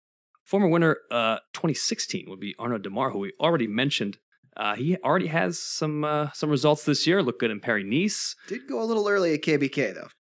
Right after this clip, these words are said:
Speaker 1: Fair enough. But K B K is a, a measly one point H C on the U C I rating. This, this is a World Tour race and a monument.
Speaker 2: Yeah.
Speaker 1: Démare's gonna get it right. Or maybe he's not. I don't know. But he's certainly a contender. This is his kind of sprint. Uh,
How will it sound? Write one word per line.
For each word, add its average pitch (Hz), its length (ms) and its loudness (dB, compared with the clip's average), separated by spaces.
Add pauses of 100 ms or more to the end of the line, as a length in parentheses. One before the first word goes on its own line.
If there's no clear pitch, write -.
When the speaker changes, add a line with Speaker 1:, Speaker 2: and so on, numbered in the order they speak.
(200)
Speaker 1:
Fair 190 180 4
enough. 185 320 4 (480)
But - 280 0
K 220 140 6
B 180 100 2
K 185 180 6
is 139 80 4
a, 147 140 4
a 156 80 6
measly 151 680 6
one 175 180 6
point 135 220 4
H 107 160 -2
C 113 240 2
on 101 100 0
the 101 80 -2
U 104 140 -2
C 107 200 -4
I 95 80 0
rating. 101 400 -4
This, 202 520 2 (180)
this 226 120 4
is 175 100 6
a 139 60 8
World 110 280 2
Tour 101 160 -4
race 92 280 -8
and 220 100 6
a 175 40 8
monument. 95 640 -2 (200)
Speaker 2:
Yeah. 185 60 2
Speaker 1:
Démare's 170 220 8
gonna 143 140 4
get 117 160 4
it 113 60 2
right. 113 340 2 (880)
Or 233 120 4
maybe 147 180 8
he's 113 140 2
not. 101 160 2
I 117 40 0
don't 113 140 2
know. 95 80 -4
But 123 100 4
he's 165 140 6
certainly 185 200 4
a 139 40 4
contender. 107 540 0
This 151 200 -2
is 127 100 -4
his 135 200 0
kind 120 200 0
of 101 100 -2
sprint. - 480 -8 (180)
Uh, 92 180 -12